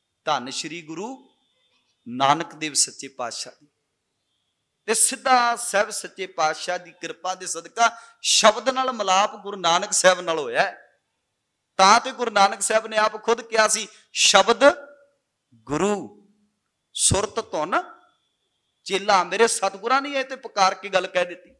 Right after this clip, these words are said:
ਸ਼ਬਦ ਗੁਰੂ ਹੈ। ਤੇ ਸ਼ਬਦ ਤੋਂ ਹੀ ਸੰਬੰਧ ਜੁੜਿਆ। ਫਿਰ ਇੱਥੇ ਜਦੋਂ ਦੂਸਰਾ ਸੰਬੰਧ, ਦੂਸਰੇ ਗੁਰੂ ਸਾਹਿਬਾਨ, ਗੁਰੂ ਸਾਹਿਬਾਨਾਂ ਦੀ ਲੜੀ ਚੋਂ ਤੀਸਰੇ ਗੁਰੂ,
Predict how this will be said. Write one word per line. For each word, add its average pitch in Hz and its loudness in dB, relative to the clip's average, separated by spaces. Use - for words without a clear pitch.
ਸ਼ਬਦ 226 -4
ਗੁਰੂ 247 -20
ਹੈ। - -20
ਤੇ 269 2
ਸ਼ਬਦ 269 8
ਤੋਂ 330 -6
ਹੀ 330 0
ਸੰਬੰਧ 240 0
ਜੁੜਿਆ। 208 -2
ਫਿਰ 220 4
ਇੱਥੇ 294 0
ਜਦੋਂ 262 0
ਦੂਸਰਾ 226 2
ਸੰਬੰਧ, 240 0
ਦੂਸਰੇ 240 -2
ਗੁਰੂ 220 -14
ਸਾਹਿਬਾਨ, 139 -6
ਗੁਰੂ 233 -6
ਸਾਹਿਬਾਨਾਂ 226 2
ਦੀ 220 -10
ਲੜੀ 196 0
ਚੋਂ 233 -6
ਤੀਸਰੇ 214 2
ਗੁਰੂ, 277 -6